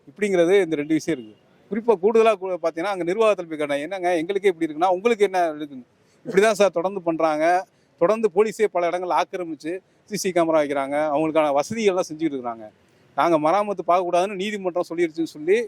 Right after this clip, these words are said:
எங்களுக்கு எல்லாத்தையும் நிப்பாட்டி வச்சிருக்கிறாங்க. எதுவுமே செய்ய முடியல. குறிப்பா ஒரு இடிதாங்கி வைக்கணும், அங்க வந்து ரொம்ப பிரச்சனையா இருக்கு, நாளைக்கு ஏதாவது ஒரு தர்கா இடிஞ்சு விழுந்துச்சுன்னா நம்ம யார் பதில் சொல்றது? இங்க இது அழிஞ்சு,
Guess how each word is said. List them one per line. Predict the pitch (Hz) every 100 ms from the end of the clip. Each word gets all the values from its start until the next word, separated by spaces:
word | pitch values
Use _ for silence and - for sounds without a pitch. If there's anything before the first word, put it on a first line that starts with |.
| - _ _ -
எங்களுக்கு | 156 160 151
எல்லாத்தையும் | 160 180 185
நிப்பாட்டி | 165 190 180
வச்சிருக்கிறாங்க. | 143 139 135 165
எதுவுமே | 170 165 214 214
செய்ய | 175 165 180
முடியல. | 160 131 107 _ _ -
குறிப்பா | 214 226
ஒரு | 214 180
இடிதாங்கி | 180 247 240 214
வைக்கணும், | 185 165 180 170 143 - _ _ _ -
அங்க | 156 160
வந்து | 175 196 180
ரொம்ப | 156 180
பிரச்சனையா | 165 160 180
இருக்கு, | 160 147
நாளைக்கு | 143 151 147
ஏதாவது | 151 196
ஒரு | 175 147
தர்கா | 151 185
இடிஞ்சு | 165 175 165
விழுந்துச்சுன்னா | 160 143 - 175
நம்ம | 143 143
யார் | 131 156
பதில் | 139 147
சொல்றது? | 143 131 123 131 - _ _ _ -
இங்க | 151 151
இது | 151 147
அழிஞ்சு, | 139 175